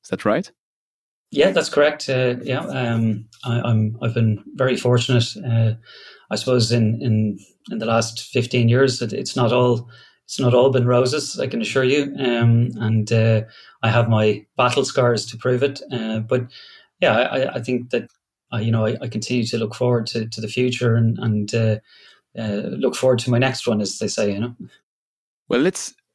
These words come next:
Speaker 1: discuss one second your, your, your last one, because you, you founded Oxymem, and, uh, you were the, the C E O of Oxymem until you jumped to Typhon, actually, if I, if I'm right. But in the last portion of it, uh, Oxymem was, uh, sold to DuPont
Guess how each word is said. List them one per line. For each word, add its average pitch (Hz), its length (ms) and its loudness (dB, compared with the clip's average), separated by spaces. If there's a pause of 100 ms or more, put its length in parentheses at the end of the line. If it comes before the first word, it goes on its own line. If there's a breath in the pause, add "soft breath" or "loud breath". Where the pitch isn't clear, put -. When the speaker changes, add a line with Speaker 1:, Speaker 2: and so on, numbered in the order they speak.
(120)
Speaker 1:
discuss 131 440 0
one 117 180 2
second 104 500 -2
your, 101 100 4
your, 98 180 2
your 98 200 2
last 143 300 0
one, 104 240 0
because 104 400 -2
you, 104 140 4
you 98 160 0
founded 113 540 0 (180)
Oxymem, 165 560 0 (420)
and, 98 300 -2
uh, 95 240 2
you 95 160 0
were 101 300 2
the, 95 160 -6
the 98 100 -2
C 135 200 0
E 123 40 4
O 107 60 2
of 98 120 0
Oxymem 107 540 -2
until 107 520 -2 (680 loud breath)
you 107 120 0
jumped 165 280 0
to - 60 -2
Typhon, 104 360 0
actually, 135 220 -2
if - 120 -2
I, 107 60 0
if - 160 -4
I'm 101 100 0
right. 147 300 0 (460 soft breath)
But 107 180 0 (680)
in 131 120 2
the 123 120 2
last 127 440 0
portion 151 320 0
of 101 140 -2
it, - 400 -6 (120)
uh, 107 160 0
Oxymem 107 540 -2
was, 101 440 -4
uh, 98 260 -4
sold 113 320 -2
to - 180 -8
DuPont 113 400 -2